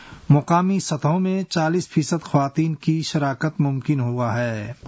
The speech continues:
غیر سرکاری تنظیموں کی فیڈریشن کے گیارہویں کنونشن میں وزیر اعظم اولی نے اس بات پر زور دیا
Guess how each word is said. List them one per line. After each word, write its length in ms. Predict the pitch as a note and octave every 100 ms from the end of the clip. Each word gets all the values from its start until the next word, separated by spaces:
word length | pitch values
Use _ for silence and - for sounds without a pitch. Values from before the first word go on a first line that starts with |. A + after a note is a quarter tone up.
| - - - - - - - -
غیر 260 | A#2+ D3 G3
سرکاری 500 | - F3 F3 F3 G3+
تنظیموں 560 | F#3+ E3+ D#3 E3 F3+ F#3
کی 180 | G3
فیڈریشن 580 | D#3+ D#3 C#3+ D#3 D#3+ F#3
کے 140 | F3 F3+
گیارہویں 540 | D3+ B2 C#3+ E3+ F3+
کنونشن 600 | F3 D#3 D3+ D#3 F3+ F3+
میں 220 | C#3+ A2+ A2 C#3+
وزیر 300 | C3+ D#3+ E3+
اعظم 340 | E3 E3+ F3+
اولی 260 | D3 E3 F3+
نے 120 | F3+
اس 140 | D#3 A#2
بات 300 | C3+ C#3+ -
پر 80 |
زور 240 | C3 B2+ B2
دیا 340 | A2+ C3+ F3+